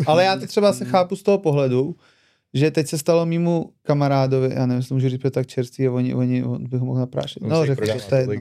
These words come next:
Speaker 1: jedno.
Speaker 2: že
Speaker 1: Ale
Speaker 2: nej-,
Speaker 1: on si
Speaker 2: nejmenuj.
Speaker 1: ob-, on si objednal, eh, jedny hodinky v Bechyni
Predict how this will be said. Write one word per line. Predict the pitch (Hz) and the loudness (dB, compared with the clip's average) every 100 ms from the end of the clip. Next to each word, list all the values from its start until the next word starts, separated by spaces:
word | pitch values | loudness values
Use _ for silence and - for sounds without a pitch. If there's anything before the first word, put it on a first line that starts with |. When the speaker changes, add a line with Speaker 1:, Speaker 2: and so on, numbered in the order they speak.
| - | -6
Speaker 1:
jedno. | 95 | -8
Speaker 2:
že | 98 - | -10 -2
Speaker 1:
Ale | 139 147 | 2 2
Speaker 2:
nej-, | 147 | 2
Speaker 1:
on | 127 | 0
si | 123 | 2
Speaker 2:
nejmenuj. | 165 156 | 0 0
Speaker 1:
ob-, | 156 | -4
on | 151 | -2
si | 170 | 0
objednal, | 160 151 160 165 165 165 160 160 156 139 139 | 2 2 2 2 0 0 2 0 2 2 2
eh, | 139 | 2
jedny | 143 160 | 2 2
hodinky | 156 156 160 151 | 0 0 -2 -2
v | 135 | 0
Bechyni | 120 - 120 117 120 165 | -2 0 0 2 0 -2